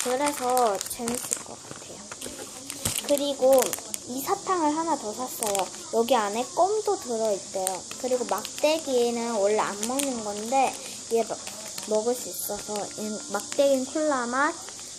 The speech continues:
그리고 사과랑 포도는 사탕,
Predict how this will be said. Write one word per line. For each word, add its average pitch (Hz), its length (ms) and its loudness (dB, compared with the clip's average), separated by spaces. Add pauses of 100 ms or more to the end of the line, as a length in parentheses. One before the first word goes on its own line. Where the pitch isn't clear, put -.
(140)
그리고 247 380 0
사과랑 311 920 -2
포도는 285 680 0
사탕, 339 580 -4